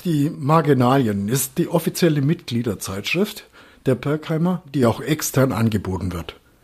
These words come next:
Diese Vierteljahresschrift hat eine lange Tradition. Aktuell wurde die Nummer zweihundertfünfundfünfzig ausgeliefert und ist mit hohem bibliophilen Anspruch gestaltet.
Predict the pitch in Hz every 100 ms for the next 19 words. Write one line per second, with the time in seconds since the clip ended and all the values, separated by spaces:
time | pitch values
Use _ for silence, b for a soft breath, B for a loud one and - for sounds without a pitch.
0 | b b b b 160 160 202 170 127 110
1 | 104 123 - 156 151 - B - 123 123
2 | 113 107 110 170 170 123 117 110 - -
3 | 131 110 - 127 - 123 151 180 147 143
4 | 127 143 131 139 143 - - 135 151 135
5 | 113 - 147 117 131 143 - 101 - 113
6 | - 87 82 - - - b b _ _
7 | - 139 143 - 120 - 135 151 202 190
8 | 131 123 117 131 131 139 110 113 - 104
9 | 107 - 85 82 78 -